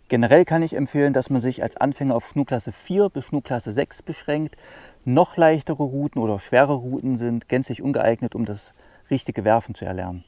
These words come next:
Ich weiß, viele, äh, wollen gleich angefixt durch diverse YouTube-Videos anfangen mit, äh, den Fliegenfischen auf Hecht mit Schnurklasse acht, neun oder gar zehn. Aber ich kann euch garantieren, ihr tut euch da echt keinen Gefallen, denn mit so schweren Gerät ist es doch, ähm,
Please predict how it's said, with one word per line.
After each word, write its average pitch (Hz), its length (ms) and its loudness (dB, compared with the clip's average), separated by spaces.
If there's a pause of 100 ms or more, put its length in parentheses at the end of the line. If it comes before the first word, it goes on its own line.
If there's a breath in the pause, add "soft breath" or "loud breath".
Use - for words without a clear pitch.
Ich - 100 -20
weiß, 131 280 4
viele, 160 440 4 (180)
äh, - 40 -2
wollen 131 520 6
gleich 135 240 4
angefixt 139 420 -2
durch 127 140 -4
diverse 131 300 2
YouTube-Videos 135 640 -6
anfangen 135 380 0
mit, 123 260 -2 (340 loud breath)
äh, 120 260 0
den 123 180 -2
Fliegenfischen 143 560 -2
auf 113 180 0
Hecht 156 200 -4
mit 113 100 -4
Schnurklasse 123 480 -6
acht, - 360 -2
neun 131 280 0
oder 120 200 -2
gar 117 220 -2
zehn. 143 300 -4 (460 loud breath)
Aber 117 160 0
ich 117 60 -6
kann 143 180 2
euch 131 200 0
garantieren, 131 480 0
ihr 120 120 -6
tut - 200 -8
euch 131 100 -8
da 113 140 -4
echt - 320 -10
keinen 135 240 -2
Gefallen, 131 420 -2 (460 loud breath)
denn 117 320 4
mit 131 140 0
so 135 100 -6
schweren 135 320 2
Gerät 131 300 -2
ist 120 140 -8
es 127 140 -10
doch, - 340 -8
ähm, 117 420 0